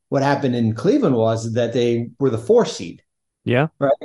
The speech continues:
Speaker 1: Like, nobody talks about them eliminating in the first round.
Speaker 2: Yeah.
Speaker 1: Like, to a,
Speaker 2: Yeah.
Speaker 1: to a Knick team and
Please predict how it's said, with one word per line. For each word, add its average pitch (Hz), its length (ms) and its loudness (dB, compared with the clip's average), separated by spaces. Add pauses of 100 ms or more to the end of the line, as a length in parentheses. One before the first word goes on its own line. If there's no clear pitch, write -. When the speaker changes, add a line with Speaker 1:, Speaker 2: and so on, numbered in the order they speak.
(140)
Speaker 1:
Like, 185 320 2
nobody 254 360 6
talks - 420 2
about 151 320 2
them 156 120 0
eliminating 156 540 2
in 127 80 0
the 113 100 -8
first 131 260 -4
round. 151 360 0 (360)
Speaker 2:
Yeah. 147 240 4
Speaker 1:
Like, - 240 0 (180)
to 175 140 4
a, 151 40 6
Speaker 2:
Yeah. 180 140 4
Speaker 1:
to 165 300 -8
a 147 40 0
Knick 165 360 -2
team 139 500 -2 (340)
and 131 680 0